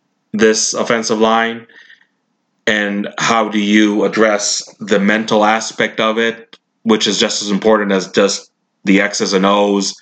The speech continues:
the techniques and the mechanics that obviously need to be refined by this group, Herm Edwards said that he liked, he likes to think that his even keel demeanor is not gonna cause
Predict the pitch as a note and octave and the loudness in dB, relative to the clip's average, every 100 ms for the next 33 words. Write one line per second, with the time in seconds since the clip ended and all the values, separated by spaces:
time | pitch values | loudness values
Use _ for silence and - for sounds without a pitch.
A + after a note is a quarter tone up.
0 | - - - _ - - - A#2+ A2 A2 | -20 -20 -20 _ -2 -2 -2 0 0 0
1 | G#2 F#2+ - A2+ A2 G#2 G2+ - G#2+ G2+ | 0 0 0 -2 -2 -4 -6 -4 0 0
2 | G2+ - G2 F#2+ F2+ G2 F#2 - A#2 A2 | 0 -2 -6 -2 0 2 2 0 0 0
3 | F#2+ F#2 _ _ _ _ _ - _ - | -4 -12 _ _ _ _ _ -20 _ -20
4 | _ - G#2+ B2+ G#2+ G2+ - F#2 F#2 - | _ -4 -2 -2 -2 -8 -4 -2 -2 -4
5 | _ _ _ _ _ _ - A#2 A#2+ A#2 | _ _ _ _ _ _ 0 2 2 -2
6 | A#2 A2 B2 A#2 A2 A2 G#2+ G#2 - - | -4 -2 0 0 0 0 -2 -4 -16 -20
7 | _ _ _ _ _ - - A2+ A2+ A2 | _ _ _ _ _ -6 0 2 2 -2
8 | - - A2+ A#2 A#2 A2+ - A2 B2 A2+ | -14 -10 0 2 2 -4 -8 -2 0 0
9 | A2 - G2+ G2 A2 G#2+ G2 - - _ | 0 -2 -2 2 4 4 0 -8 -12 _
10 | A#2+ A2+ A2+ - A#2+ A2 G#2 A2 A#2+ F#2+ | 0 0 0 2 2 2 2 2 2 -2
11 | E2+ F2 _ _ _ _ _ _ _ _ | -6 -10 _ _ _ _ _ _ _ _
12 | _ - A2+ G2 G2 G#2+ G#2+ A2 G#2 G2 | _ 0 0 0 -4 -2 -2 -2 -6 -4
13 | A2 G#2 G#2 G2+ - - | -2 0 0 0 -4 -12